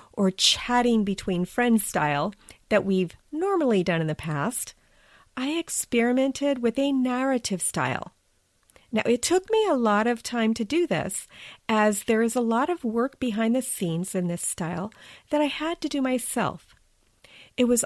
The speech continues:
also a lot more work for Les, my husband,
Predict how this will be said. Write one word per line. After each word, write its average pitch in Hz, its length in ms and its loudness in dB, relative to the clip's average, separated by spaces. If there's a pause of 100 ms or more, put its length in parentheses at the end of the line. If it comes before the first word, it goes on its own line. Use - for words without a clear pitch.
also 233 580 0
a 202 60 -2
lot 196 300 0
more 185 260 2
work 175 340 -2
for 196 200 -2
Les, 214 640 -2 (560)
my 202 200 4
husband, 190 720 -2